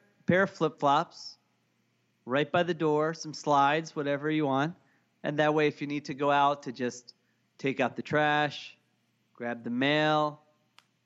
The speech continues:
grab a, uh, you know, if there's a, a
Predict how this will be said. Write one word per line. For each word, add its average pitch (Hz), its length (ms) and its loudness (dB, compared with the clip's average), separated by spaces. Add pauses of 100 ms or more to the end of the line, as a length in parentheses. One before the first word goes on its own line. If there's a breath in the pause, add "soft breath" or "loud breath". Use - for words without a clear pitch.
(100)
grab 113 360 -6
a, 113 240 0
uh, 110 180 0
you 113 140 0
know, 117 140 0
if 113 120 -6
there's 110 220 -2
a, 107 60 0
a 107 640 0